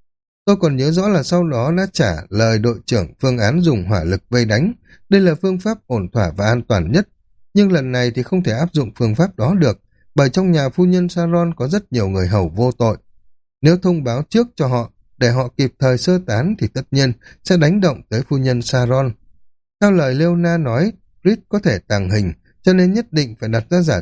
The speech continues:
thiết là phu nhân Sharon cũng có được năng lực phi phạm tương tự. Lên trong chớp mắt đã liên tưởng đến rất nhiều chuyện. Dun ngẩng đầu nhìn lên mặt trăng đỏ rực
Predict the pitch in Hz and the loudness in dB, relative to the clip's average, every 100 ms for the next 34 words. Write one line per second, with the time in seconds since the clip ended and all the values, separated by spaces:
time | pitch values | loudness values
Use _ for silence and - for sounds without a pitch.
0 | - 220 233 113 90 120 120 123 117 123 | 0 -2 0 -4 -4 -2 0 0 -2 -2
1 | 120 123 120 - _ - 185 185 104 170 | 0 0 -2 -6 _ -2 0 0 0 2
2 | 185 110 120 120 98 - 175 160 113 82 | 0 -2 -2 0 -2 0 0 2 -6 -4
3 | - 131 120 127 - _ _ _ _ _ | -4 -4 -2 -4 -4 _ _ _ _ _
4 | _ - 190 190 190 185 226 220 202 - | _ 2 2 2 -2 0 -2 -2 -4 -4
5 | - 139 143 123 131 90 73 101 147 220 | -4 0 0 0 -2 -2 -2 -2 0 0
6 | - 123 87 - 123 - _ _ _ _ | 0 -2 -2 0 -2 -2 _ _ _ _
7 | _ _ _ _ _ _ _ _ _ 208 | _ _ _ _ _ _ _ _ _ 2
8 | 202 170 107 110 117 120 127 143 190 160 | 4 0 -2 0 0 2 0 2 0 0
9 | 113 _ 160 160 143 85 87 113 | -4 _ 0 0 0 -2 -2 -2